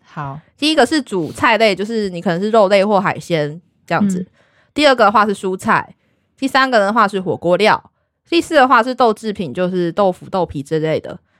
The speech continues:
Speaker 2: 再最后一个是面类。
Speaker 1: 嗯。
Speaker 2: 好，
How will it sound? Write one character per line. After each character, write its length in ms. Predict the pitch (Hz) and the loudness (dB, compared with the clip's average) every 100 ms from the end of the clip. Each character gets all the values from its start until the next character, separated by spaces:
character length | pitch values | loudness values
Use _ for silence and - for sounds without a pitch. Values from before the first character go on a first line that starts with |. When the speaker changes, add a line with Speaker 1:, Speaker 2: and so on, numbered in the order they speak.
| _ _ | _ _
Speaker 2:
再 280 | 220 196 170 | 0 2 0
最 240 | - 220 | 0 0
后 120 | 226 | 2
一 60 | 190 | 0
个 140 | 160 | -2
是 400 | 156 - 180 165 | -4 -4 -4 -4
面 280 | 196 240 160 | 0 0 0
类。 300 | 175 - _ _ _ _ _ _ _ _ _ _ _ _ _ _ _ _ _ _ _ | -2 -2 _ _ _ _ _ _ _ _ _ _ _ _ _ _ _ _ _ _ _
Speaker 1:
嗯。 240 | 208 175 180 _ _ | -6 -6 -10 _ _
Speaker 2:
好， 220 | - 143 | -6 -6